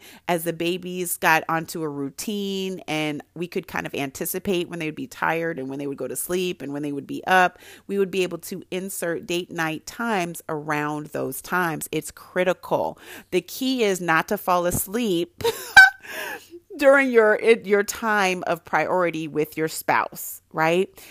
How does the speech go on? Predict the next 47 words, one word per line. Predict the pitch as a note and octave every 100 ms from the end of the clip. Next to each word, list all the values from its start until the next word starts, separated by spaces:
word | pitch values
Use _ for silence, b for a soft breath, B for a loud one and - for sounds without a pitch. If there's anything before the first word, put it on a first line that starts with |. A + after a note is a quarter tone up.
| B
So | - G3+
if | G3
you | G#3+
need | G#3+
to | G3+
take | A#3+ G#3 G3 -
a | E3 F3 E3 D#3+
nap | D3+ D#3+ -
beforehand | F3 - G#3+ A3+ A3+ G#3+ G3+ G3+ G#3 -
or | D#3+
do | D#3 D3
some | - C#3
jumping | C#3+ A3 A3+ A3+
jacks, | G#3 G#3 G#3 G#3 -
whatever | - - F3 G3+
you | A#3
have | A#3 A#3
to | A#3
do | A#3+ A3+
to | A3+
stay | - G#3+
up, | A#3 G3+ D#3
do | D#3+ F3+ C3+
it. | - - B B
Because | - A#3 G3+
you | G3+
don't | A3+
wanna | A#3+ A#3
be | G#3+
asleep | G#3 - A3 G#3
during | G3 F3
the |
time | E3+ - F#3 F3+
you | F3 E3
are |
supposed | - F3 - F3
to | -
be | F3
showing | F3 - D#3 D#3
your | D#3+
husband | - G#3+ G3 E3 F#3
how | D#3
much | D#3 D#3
of | D#3
a | D#3
priority | - D3+ D#3+ E3+ B3 A3
he | F#3+ E3+ D#3